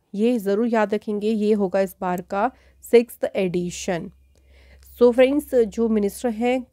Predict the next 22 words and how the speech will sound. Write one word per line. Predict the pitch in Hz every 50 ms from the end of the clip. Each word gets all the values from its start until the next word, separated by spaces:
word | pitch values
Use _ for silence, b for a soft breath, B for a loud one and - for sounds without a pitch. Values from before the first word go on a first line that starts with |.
| _ - - -
यूथ | - - 190 190 233 247 240 -
अफेयर्स | 233 214 - 214 214 214 -
और | 233
स्पोर्ट्स | 226 - - - 220 208 233 233 - -
मिनिस्टर | 208 190 185 180 - - 226
हैं | 226 220 233
अनुराग | - 196 190 180 180 185 190 208
सिंह | - - - 202 208 202
ठाकुर, | - 202 180 170 170 - - 202 285 302 b b b b b b b
उन्होंने | 226 226 247 277 311 294 277 220 170 165 - - _ _ _ _ _ _ _ -
खेलो | - 247 247 233 277 285
इंडिया | 277 262 262 269
यूथ | 247 233 233 233
गेम्स | 208 196 208 220 220 220 226 226
का | - - 240
ऑफिशियल | 214 202 - - 214 196 - - 226 214
जो | 202 214 196
लोगो | 185 175 175 170 165 185 196 208
है, | 190 190 208 196
उसकी | 196 185 - - 196 190
जर्सी, | 170 - - 202 208 226 220 220 - 226 220 226 214
मैस्कॉट, | 190 185 185 180 180 214 220 - - - 202 196 190 196 208